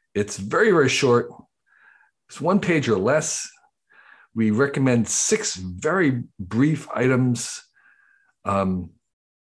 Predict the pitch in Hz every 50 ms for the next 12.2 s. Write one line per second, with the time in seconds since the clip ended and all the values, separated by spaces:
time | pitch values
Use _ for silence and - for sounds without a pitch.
0 | _ - 107 - 131 120 117 117 113 113 110 110 139 151 160 156 160 131 - -
1 | - 170 151 147 139 139 - - 156 170 175 156 165 143 135 131 135 135 131 131
2 | 117 - - - - - 98 85 - _ _ - - _ _ _ _ _ _ _
3 | _ - 135 139 135 127 131 117 113 107 107 104 - 156 156 147 131 131 127 123
4 | 120 120 - - - - - - - 104 107 123 156 165 170 160 143 131 123 127
5 | 123 120 120 - 101 107 101 95 123 123 123 120 120 120 110 107 110 110 107 104
6 | - - - - - - _ _ - 113 113 104 - - - - - 147 - -
7 | - - - - - - 190 180 165 160 151 147 147 - - _ - - _ _
8 | _ _ - 147 143 139 135 120 123 104 104 120 127 131 131 123 113 104 104 104
9 | 104 98 90 - - _ _ - 123 151 147 - - 139 120 117 113 107 104 -
10 | - _ _ - - - _ _ _ _ _ _ _ _ _ _ - 104 107 107
11 | 104 104 107 101 - - _ _ - 98 110 117 117 - 110 - - 107 87 82
12 | 73 - -